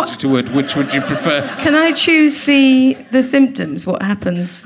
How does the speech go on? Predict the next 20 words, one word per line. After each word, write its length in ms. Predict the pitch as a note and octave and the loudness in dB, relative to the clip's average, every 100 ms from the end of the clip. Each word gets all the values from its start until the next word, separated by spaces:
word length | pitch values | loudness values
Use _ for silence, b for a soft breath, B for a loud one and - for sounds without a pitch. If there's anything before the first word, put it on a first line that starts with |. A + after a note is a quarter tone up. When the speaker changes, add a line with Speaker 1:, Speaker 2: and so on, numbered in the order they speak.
| - | -2
Speaker 2:
Well, 140 | D4 | 2
you'd 120 | A#3+ E3+ | 2 2
be 100 | E3+ | 2
allergic 400 | F#3+ C#4 G3+ E3 | 2 0 -2 -4
to, 120 | D#3+ | -2
you'd 280 | D#3 C#3+ B2+ | -2 -4 -6
get 200 | D#3+ C3 | -6 -4
hives, 520 | D3 D3 E3+ D#3+ B2+ | -2 0 0 -4 -4
I 80 | D#3+ | -4
imagine, 560 | D#3+ E3 E3 F3 E3 | -2 -4 -4 -4 -4
probably 280 | C#3+ D#3+ D3 | -4 -2 -2
sweat, 520 | - - E3+ E3 - D#3 | -4 -2 -2 -2 -6 -6
maybe, 440 | D#3+ D3 C#3+ C#3+ | -2 -2 -2 -4
it'd 100 | D3 | -4
be 120 | D3+ | -2
awful. 500 | G#3+ C4+ - D#3 B2+ B2 - _ - - | 2 0 0 -4 -4 -8 -20 _ -10 -2
I 80 | |
mean, 120 | G3+ G#3 | 0 0
I 120 | A#3+ | -2
would, 140 | E3+ | -4